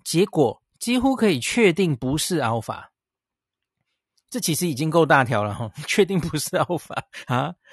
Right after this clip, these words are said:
我们都理所当然觉得现在国内流行的就是英国变种病毒啊，吼。好，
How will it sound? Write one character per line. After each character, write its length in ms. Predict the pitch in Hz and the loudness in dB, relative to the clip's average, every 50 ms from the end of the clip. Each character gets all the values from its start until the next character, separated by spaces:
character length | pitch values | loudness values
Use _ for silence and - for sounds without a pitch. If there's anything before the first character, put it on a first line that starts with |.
| - - _ | -20 -8 _
我 80 | 147 | 0
们 140 | 131 135 143 | 0 2 2
都 100 | 156 175 | 2 2
理 260 | 180 165 156 147 143 | 2 0 0 0 0
所 160 | 147 - 156 127 | 0 0 0 0
当 240 | 131 151 151 147 | 0 0 0 0
然 160 | 135 120 120 117 | 0 -2 -2 -4
觉 160 | 123 120 113 | -4 -4 -2
得 120 | 120 123 | -2 -4
现 100 | 120 151 | -4 -4
在 80 | 147 135 | -6 -4
国 160 | 120 120 117 | -4 -4 -4
内 160 | 127 143 135 | -4 -4 -4
流 140 | 120 120 113 | -4 -4 -6
行 180 | 113 - 117 113 | -6 -6 -6 -6
的 80 | 117 117 | -6 -6
就 80 | 131 | -6
是 100 | 131 139 135 | -6 -6 -6
英 100 | 135 135 | -4 -4
国 160 | 117 110 107 | -4 -4 -4
变 160 | 123 123 107 | -4 -6 -6
种 160 | 113 107 110 | -6 -8 -8
病 180 | 110 117 110 101 | -10 -10 -10 -10
毒 120 | 104 - | -12 -14
啊， 140 | - - - 110 | -14 -16 -14 -12
吼。 180 | 117 123 123 - _ _ _ _ _ _ _ _ _ _ _ | -12 -12 -12 -14 _ _ _ _ _ _ _ _ _ _ _
好， 380 | - 120 120 135 160 185 - | -6 -4 -2 -2 -2 -4 -6